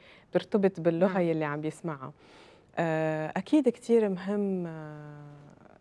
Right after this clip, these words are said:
Speaker 1: مثل ما قلت نحن أول ما يجي الأهل، يجوا الأهل لعنا تنعرف شو هي اللغة الأولى أو اللغة الأم عند الولد. آه، نعبي مثل، آه، تقييم تنشوف قد إيه هو بيسمع تي في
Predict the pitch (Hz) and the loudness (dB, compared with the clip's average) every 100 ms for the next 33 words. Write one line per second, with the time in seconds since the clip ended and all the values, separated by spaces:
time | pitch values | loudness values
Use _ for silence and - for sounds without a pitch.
0 | _ - 190 190 - 196 - 190 190 175 | _ -10 -4 -4 -4 -6 -8 -10 -6 -6
1 | 190 185 180 175 165 180 185 175 - 175 | -4 -4 -6 -10 -8 -6 -6 -8 -10 -12
2 | 180 175 165 196 185 - 185 175 165 165 | -12 -12 -4 -2 -2 -6 -6 -6 -6 -10
3 | 190 180 175 - - _ 190 202 233 - | -12 -12 -14 -20 -20 _ -4 -4 -6 -6
4 | 208 254 220 202 190 175 - 208 180 160 | -2 2 2 0 -2 -4 -4 -6 -6 -8
5 | 170 - 160 165 175 185 170 - 202 165 | -12 -16 -14 -10 -8 -8 -8 -8 -8 -8
6 | 156 156 156 180 170 170 - _ - - | -8 -10 -6 -6 -6 -8 -14 _ -20 -20
7 | - _ - 156 147 143 143 147 - - | -20 _ -8 -6 -6 -6 -8 -12 -16 -20
8 | - 175 - 80 175 180 240 240 240 214 | -16 -16 -14 -12 -6 -2 -2 0 0 0
9 | 202 196 190 _ - 170 165 160 156 156 | -4 -6 -8 _ -8 -6 -6 -8 -10 -14
10 | _ - 214 196 190 202 311 311 - _ | _ -2 0 0 0 -2 -6 -8 -18 _
11 | _ 190 - 226 - 165 175 196 214 202 | _ -6 -2 -4 -4 -4 -2 0 -2 -4
12 | 196 190 165 - 175 175 170 | -8 -8 -6 -4 -2 -2 -4